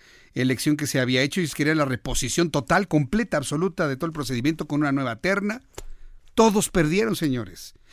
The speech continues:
Perdió la señora Rosario Piedra. Si la señora Rosario Piedra fuera una mujer sensata en el sentido de preservar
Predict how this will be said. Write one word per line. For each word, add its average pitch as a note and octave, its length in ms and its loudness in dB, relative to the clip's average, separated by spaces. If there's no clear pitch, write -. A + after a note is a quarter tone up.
Perdió F#3 300 8
la A3 80 4
señora G#3 260 2
Rosario G3 420 2
Piedra. G3 600 2
Si - 160 -2
la F#3+ 120 6
señora A#3 300 2
Rosario G#3+ 420 2
Piedra G#3 320 2
fuera G#3+ 180 -2
una A3 120 2
mujer G3 240 -2
sensata G3 640 2
en E3+ 120 4
el C3+ 80 0
sentido C#3+ 420 0
de D#3+ 180 2
preservar E3+ 1040 6